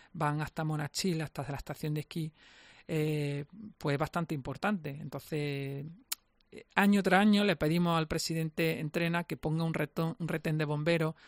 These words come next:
de la Diputación allí en la estación de esquí, y año tras año nos dice que sí, que lo va a estudiar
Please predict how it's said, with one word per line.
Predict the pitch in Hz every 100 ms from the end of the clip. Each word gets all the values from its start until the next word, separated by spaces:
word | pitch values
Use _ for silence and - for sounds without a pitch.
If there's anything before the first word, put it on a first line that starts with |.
| - -
de | 165
la | 156
Diputación | 147 143 151 156 - 170 170
allí | 151 147
en | 143
la |
estación | - 156 156
de | 151
esquí, | - 254 -
y | 165
año | 165 175
tras | 175 175
año | 185 175
nos | 147
dice | 151 165
que | 156
sí, | - 220 _ _ _ _ _
que | 160
lo |
va | 147
a | 143
estudiar | 160 175 190